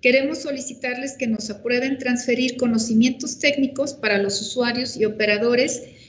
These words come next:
que puedan operar de manera oportuna y adecuada, pues, el sistema. Se han estado,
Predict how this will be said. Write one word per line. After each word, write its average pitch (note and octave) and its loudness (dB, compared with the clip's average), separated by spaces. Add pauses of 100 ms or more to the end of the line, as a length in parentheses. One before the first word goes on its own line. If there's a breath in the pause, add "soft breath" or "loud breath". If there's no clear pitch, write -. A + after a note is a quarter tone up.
(140 loud breath)
que - 6
puedan B3+ 4
operar A#3 0
de A#3 0
manera A3 2
oportuna A#3 0
y A3+ 4
adecuada, A3+ 0
pues, G3+ -6
el G3+ -6
sistema. A3+ -2
Se A3 -4
han A3 4
estado, A#3 0